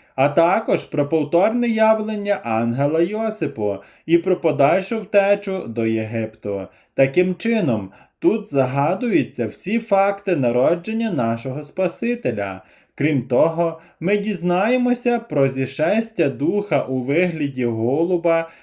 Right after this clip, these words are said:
і голос із неба під час хрещення Спасителя в Йордані. Чуємо про спокусу в пустелі, про те,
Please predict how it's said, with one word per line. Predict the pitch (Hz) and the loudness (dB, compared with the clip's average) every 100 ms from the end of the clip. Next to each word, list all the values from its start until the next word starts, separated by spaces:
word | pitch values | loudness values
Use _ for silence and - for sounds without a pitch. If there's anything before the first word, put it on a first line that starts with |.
| _ | _
і | 165 170 | 0 2
голос | 139 165 202 220 208 - | 2 2 2 2 -2 -2
із | 175 165 | -4 -2
неба | 185 190 180 175 175 | -2 0 0 0 0
під | 170 131 117 - | -2 -4 -4 0
час | 127 117 | 0 0
хрещення | - 123 127 160 170 - 196 190 196 | -4 -2 2 2 0 -6 -8 -6 -6
Спасителя | - 139 123 - 110 110 117 113 | -4 -2 -2 -2 -4 -2 -2 -2
в | 110 | -2
Йордані. | 117 117 104 107 104 101 98 95 95 _ _ _ - | -2 -2 -2 -2 -2 -6 -10 -10 -12 _ _ _ -6
Чуємо | 175 254 302 190 127 | -2 0 2 2 0
про | 135 139 | 2 -2
спокусу | 131 - 127 - 165 202 196 | -2 -4 -6 -2 -4 -2 -4
в | 170 | -4
пустелі, | 165 147 - 120 120 117 117 113 - _ - | -4 -6 -4 -2 0 -2 -4 -8 -14 _ -4
про | 151 | -2
те, | 156 220 285 208 | 0 -2 -4 -4